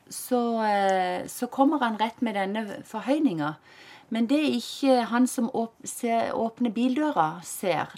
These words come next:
det er at Nikolai kommer løpende samtidig som han åpner sin bildør. Så, eh, han som åpner bildøra rett og slett skyver Nikolai i fart utfor denne, eh, forhøyninga på to meter.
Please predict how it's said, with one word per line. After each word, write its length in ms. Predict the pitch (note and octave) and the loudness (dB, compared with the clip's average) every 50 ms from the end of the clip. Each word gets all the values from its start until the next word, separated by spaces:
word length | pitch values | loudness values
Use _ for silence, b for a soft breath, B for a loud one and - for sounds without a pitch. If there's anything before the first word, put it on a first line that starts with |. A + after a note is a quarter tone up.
| - | -8
det 160 | - G#3+ A3+ A#3 | -6 -4 -2 -2
er 100 | G#3 G3+ | -2 -2
at 100 | - - | -4 -6
Nikolai 520 | G3+ G3+ G3 - - A3 G3 G3+ A3 A#3+ - | -8 -8 -8 -8 -6 -4 -2 -2 -2 -2 -4
kommer 240 | - G3+ F#3+ G3 F#3+ | -6 -6 -4 -2 -2
løpende 480 | F#3 E3+ F3 F#3 - - C#4+ E4+ F4+ | 0 0 0 0 2 2 2 2 0
samtidig 920 | - - - - - - - F#3+ - - - - - B3 A#3 A3 A#3+ A3+ | -4 -8 -12 -12 -12 -8 -4 -4 -4 -4 -6 -6 -4 -4 -4 -2 -4 -4
som 200 | - - G#3 F#3 - | -4 -6 -6 -4 -2
han 160 | G3 G3 G3 | -4 -4 -2
åpner 400 | - F3 F3 E3+ - - G#3 F3+ | -2 -4 -4 -2 -4 -6 -6 -6
sin 220 | - - F#3 F3 | -4 -4 -6 -6
bildør. 560 | D3+ D#3+ D#3+ D#3+ D#3 D3+ E3+ - - - - - B B B B B B B B B B B B B B B B B B _ _ _ _ | -4 -6 -6 -6 -6 -6 -8 -8 -10 -12 -18 -20 B B B B B B B B B B B B B B B B B B _ _ _ _
Så, 240 | - - - - D4 C#4+ C#4 C#4 C4+ C4 B3+ | -18 -8 0 6 8 8 10 10 10 8 8
eh, 560 | B3 A#3 A3 G#3 G3+ G3+ G3 F#3+ F#3+ F#3 F#3+ F#3+ F#3+ | 8 6 6 4 4 2 2 0 0 -2 -4 -2 2
han 140 | A#3+ C#4 C#4+ | 4 4 4
som 140 | C4+ D4+ C#4 C#4 | 6 6 6 6
åpner 240 | C#4 C#4 C#4 C#4 | 8 8 6 6
bildøra 640 | A3 B3+ A#3+ B3+ B3 A3+ C4+ C4 C4 A#3+ A3+ G#3+ G#3 | 6 4 2 0 2 4 6 6 6 6 4 4 4
rett 200 | A#3+ B3+ - - | 0 -2 -2 -4
og 60 | C4 | -6
slett 320 | - - A#3 A#3+ - - | -4 -4 -4 -6 -4 -6
skyver 720 | - - - B3+ C4 C#4 D4+ D#4 B3+ F#3+ E3+ D3+ D#3+ F3 E3 F#3 | -4 -2 2 6 6 6 6 6 4 2 2 2 2 0 -4 -6
Nikolai 680 | G3+ G#3 G#3 G3 - - A#3 G#3+ G#3 A3 A#3+ A#3 G#3 - - | -6 -6 -6 -8 -6 -4 -2 0 2 2 2 0 -2 -2 -2
i 140 | G#3+ A3+ A3+ | -2 -2 -2
fart 600 | - - - G#3+ - - - - - - - - B B B B B B B B B B B B _ - | -4 -6 -6 -6 -6 -6 -8 -12 -14 -16 -18 -18 B B B B B B B B B B B B _ 0
utfor 460 | B3 A#3 - - - - C4 B3 G#3+ | 0 0 -2 -6 -6 -2 0 0 2
denne, 520 | G#3 F#3+ F#3 F#3+ F#3+ G3 G#3 G#3 G#3 G3 - - - | 2 0 0 0 -2 -2 -2 -2 -2 -2 -4 -4 -6
eh, 340 | G3 G3 F#3+ F#3 F#3 F3+ F3 - | -2 -2 -2 -2 -2 -2 -4 -4
forhøyninga 560 | G#3 F#3+ - G3+ G3 G3 G3+ G#3 G3+ G3 F#3 F3 - | -4 -4 -2 -2 -2 -2 -2 -4 -4 -4 -4 -6 -6
på 80 | F#3 | -10
to 220 | - - F3+ F3+ F3 | -10 -6 -6 -4 -2
meter. 400 | F3 D3+ D3 D3+ - - C#3 C3+ | -2 -2 -4 -4 -6 -10 -12 -12